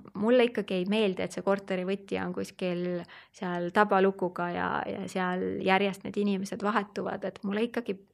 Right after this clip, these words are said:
minule meeldib lihtsalt ja sobib, et, et minu see korter on pikaajaliselt. Ja mis see pluss on tegelikult kinnisvara puhul, millest palju ei räägita, see, et, äh,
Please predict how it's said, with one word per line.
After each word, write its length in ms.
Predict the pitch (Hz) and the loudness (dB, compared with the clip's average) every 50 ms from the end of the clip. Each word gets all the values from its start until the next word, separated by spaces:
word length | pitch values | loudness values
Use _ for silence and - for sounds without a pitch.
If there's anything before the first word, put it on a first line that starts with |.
| _ _ _ - | _ _ _ -2
minule 600 | 202 208 247 269 262 220 185 175 175 170 175 196 - - _ _ _ - | 2 4 6 6 6 6 8 8 8 8 6 4 -2 -14 _ _ _ 0
meeldib 460 | 196 208 208 196 180 180 185 190 - 196 | 2 4 4 4 2 0 -2 -4 -2 -2
lihtsalt 380 | 202 202 - - - - - | -2 -2 -4 -10 -10 -8 -8
ja 60 | 196 | -2
sobib, 420 | - 233 247 254 247 196 190 190 - | 4 6 6 6 6 4 0 0 -2
et, 360 | 180 180 185 _ _ - - 190 190 190 - - - - - - - - | -8 -8 -10 _ _ -8 -6 -6 -6 -6 -10 -16 -20 -20 -20 -14 -8 -8
et 120 | 185 180 208 | -4 0 2
minu 180 | 208 214 214 196 | 2 4 4 2
see 120 | 196 196 | 0 0
korter 540 | - 208 214 226 240 247 - - 202 196 190 185 | 2 4 4 4 2 0 -4 -4 -4 -2 -2 -4
on 140 | 180 180 - | -4 -4 -2
pikaajaliselt. 1200 | - - - - 196 202 220 240 262 254 240 220 220 220 - 220 208 202 202 202 - _ - 208 190 185 190 - - - - - - - - - | -4 -4 -2 0 2 4 6 8 8 6 6 4 2 0 0 0 0 0 -2 -6 -10 _ -4 -4 -4 -4 -4 -8 -16 -18 -18 -18 -20 -16 -6 0
Ja 140 | 208 196 196 | 2 2 4
mis 200 | 208 226 247 247 | 4 4 4 4
see 140 | - 220 208 | 2 2 2
pluss 380 | 220 240 294 311 - - - - | 4 2 2 2 0 -4 -2 0
on 140 | 185 185 185 | 0 2 2
tegelikult 260 | 190 196 190 185 190 | 2 2 0 0 0
kinnisvara 480 | 214 226 226 214 202 208 - 185 175 175 | 0 0 2 0 0 -2 -2 -2 -2 -2
puhul, 280 | 180 185 196 190 180 185 | -2 -2 -4 -2 -2 -2
millest 300 | 180 180 185 185 - _ - | -2 -4 -6 -8 -6 _ 2
palju 300 | 208 220 233 226 208 185 | 2 4 4 4 4 4
ei 60 | 185 190 | 4 4
räägita, 400 | 202 220 214 - 185 - - 190 | 2 2 0 -4 -8 -10 -8 -6
see, 220 | - 202 196 180 | -4 -2 -2 -2
et, 400 | 175 180 _ _ _ _ - 185 | -4 -6 _ _ _ _ -6 -4
äh, 260 | 180 185 185 185 185 | -2 0 0 -2 -2